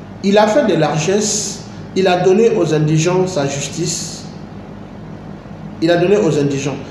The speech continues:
Sa justice subsiste à jamais. Il dit, il a donné aux indigents. Les indigents, c'est les gens dépourvus. C'est les gens pauvres, les gens qui n'ont rien, les gens qui vivent misérablement. Dieu dit qu'il a donné à ceux-là. Il ajoute, il dit,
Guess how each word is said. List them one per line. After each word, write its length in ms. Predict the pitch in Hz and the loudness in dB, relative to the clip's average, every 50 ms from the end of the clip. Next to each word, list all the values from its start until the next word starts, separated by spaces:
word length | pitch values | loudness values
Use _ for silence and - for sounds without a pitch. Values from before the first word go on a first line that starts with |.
| - - - - - - - - - - - - | -14 -14 -14 -14 -16 -16 -16 -16 -16 -16 -14 -10
Sa 380 | - - - - - 180 185 190 | -6 -4 -2 0 2 2 4 4
justice 360 | 185 190 185 190 - 240 - | 4 2 2 0 0 -2 -2
subsiste 720 | - - - - - 170 160 156 156 175 190 - - 156 | -4 -4 -6 -4 -4 -2 0 0 0 0 -2 -4 -6 -6
à 120 | 147 143 139 | -6 -6 -6
jamais. 240 | 139 143 135 143 135 - - - | -4 -4 -4 -4 -4 -6 -6 -6
Il 120 | 165 180 185 | -4 -4 -2
dit, 200 | 185 254 269 - - | 0 0 0 0 0
il 120 | 190 180 | 0 0
a 160 | 165 165 160 | 2 2 2
donné 300 | 160 185 175 196 220 196 | 2 2 4 4 4 2
aux 160 | 170 156 147 156 | 2 0 0 -2
indigents. 280 | 147 139 139 - 160 147 | -2 -2 -2 -4 -2 0
Les 160 | 175 185 190 | 2 4 4
indigents, 240 | 220 214 - - 269 | 4 2 2 0 0
c'est 100 | 226 202 | 0 0
les 80 | 190 180 | 0 0
gens 120 | 196 202 | 0 0
dépourvus. 500 | 185 160 156 160 160 151 143 143 151 151 - - - - - - | 0 0 -2 -2 -2 -2 -4 -4 -4 -4 -6 -6 -10 -10 -6 -2
C'est 80 | 165 | 0
les 100 | 185 190 | 2 2
gens 220 | 185 247 247 247 240 | 2 2 2 4 4
pauvres, 260 | 247 233 - - 170 | 4 4 4 4 2
les 100 | 180 175 | 2 2
gens 160 | 180 247 262 - | 2 0 -2 -2
qui 80 | - 214 | 0 2
n'ont 140 | 202 208 202 | 2 4 4
rien, 260 | 208 208 208 214 185 - - - - - - - - 160 | 4 2 2 2 2 0 -2 -4 -8 -10 -12 -10 -4 0
les 80 | 175 170 | 0 2
gens 120 | 233 240 | 2 2
qui 140 | 233 - 233 | 2 2 0
vivent 320 | - - 254 208 175 185 | 2 2 2 2 2 4
misérablement. 640 | 185 185 175 185 185 202 196 165 165 160 165 160 - - - - - - - | 4 4 6 6 4 4 4 2 2 2 2 0 -2 -2 -6 -10 -10 -6 -2
Dieu 160 | 165 240 269 | 0 0 2
dit 160 | 233 269 269 | 2 0 0
qu'il 180 | 202 - 196 175 | 0 0 0 0
a 200 | 165 165 170 - | 0 0 -2 0
donné 260 | - 208 208 226 240 233 | 2 4 4 4 4 2
à 120 | - - | 2 0
ceux-là. 280 | - - 156 131 - - - - - - - - - - - - - - - - - - - - - - - - - - - - - - - - - - - - - - - - - - - - - | -2 -2 -2 -2 -4 -4 -8 -10 -12 -14 -14 -14 -14 -14 -14 -16 -16 -16 -16 -16 -16 -16 -14 -14 -14 -14 -16 -16 -16 -16 -16 -16 -14 -14 -14 -16 -16 -14 -14 -14 -14 -14 -14 -14 -14 -14 -14 -6 0
Il 140 | 202 208 214 | 2 4 4
ajoute, 440 | 233 240 - - 311 - - - - 208 | 4 4 4 4 2 2 0 -2 -2 0
il 160 | 196 190 185 | 0 0 0
dit, 380 | 180 214 247 277 294 - - | 2 2 2 2 2 0 -2